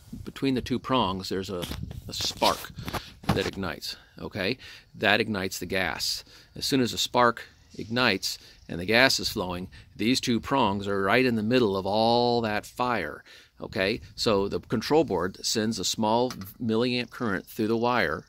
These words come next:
from the control board down the wire that's got the ceramic housing on it, and through this gap right here, this eighth of an inch gap, he's going through the flame.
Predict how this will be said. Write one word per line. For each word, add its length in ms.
from 220
the 100
control 420
board 300
down 340
the 100
wire 280
that's 140
got 160
the 80
ceramic 380
housing 340
on 180
it, 100
and 420
through 280
this 200
gap 340
right 200
here, 380
this 160
eighth 160
of 80
an 60
inch 180
gap, 280
he's 220
going 240
through 200
the 60
flame. 460